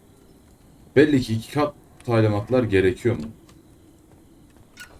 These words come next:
Ben hiçbir şey anlamadım abi ya. Yani bu görevi yaptık da biz neden? Burayı oku.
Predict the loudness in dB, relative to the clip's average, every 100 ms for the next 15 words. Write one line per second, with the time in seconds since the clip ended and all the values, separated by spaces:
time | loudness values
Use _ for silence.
0 | -20 -2 2 2 0 -4 0 2 2 2
1 | -2 -2 -4 -4 -6 -8 -14 -20 -10 -6
2 | -6 -6 -4 0 4 4 4 2 -2 -4
3 | -6 -4 -4 -6 -10 -10 -8 -4 -2 -2
4 | -8 -12 -20 -20 -20 _ _ _ _ -20
5 | -20 -20 -20 -20 -20 _ 8 12 12 10
6 | 4 0